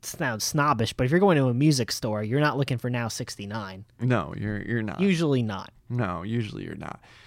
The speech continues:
Speaker 2: Uh, you know, it'll probably be there at the front end cap, you know, just being one of the new releases that came out if there is a C D store that sells it. But yeah, I, I don't know who this is for other than that,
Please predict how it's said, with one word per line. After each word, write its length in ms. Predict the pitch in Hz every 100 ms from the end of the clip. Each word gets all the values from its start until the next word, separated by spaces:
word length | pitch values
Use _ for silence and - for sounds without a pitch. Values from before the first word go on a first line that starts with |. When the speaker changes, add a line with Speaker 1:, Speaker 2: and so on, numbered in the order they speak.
| - -
Speaker 2:
Uh, 300 | - 113 107 - -
you 160 | 123 151
know, 160 | 113 -
it'll 200 | 143 131
probably 340 | 180 160 135
be 160 | 117 135
there 280 | 120 110 107
at 120 | -
the 140 | 92
front 400 | - - 123 104 - -
end 300 | 113 113 117
cap, 440 | - 120 87 98 - - - - -
you 120 | 110 110
know, 220 | 95 98
just 320 | 98 104 - - _ _ - - - - -
being 500 | 127 127 117 113 110
one 180 | 107 123
of 100 | 110
the 100 | 107
new 380 | 104 110 127 123
releases 560 | 117 110 123 - 101
that 180 | 98 85
came 320 | - 113 104
out 240 | 101 113 -
if 80 | -
there 120 | -
is 280 | 117 139 110
a 100 | 87
C 220 | - -
D 120 | -
store 320 | - 107 95
that 160 | 87 -
sells 340 | - 85 95
it. 180 | 101 95 - - - - - - -
But 100 | 196
yeah, 280 | 240 202 - -
I, 260 | 190 - - - - - - - _ -
I 100 | 175
don't 120 | 226
know 140 | 208
who 120 | 185 190
this 200 | 180 160
is 120 | 131
for 300 | 170 165 107
other 240 | 135 143
than 300 | 123 131 123
that, 260 | 123 117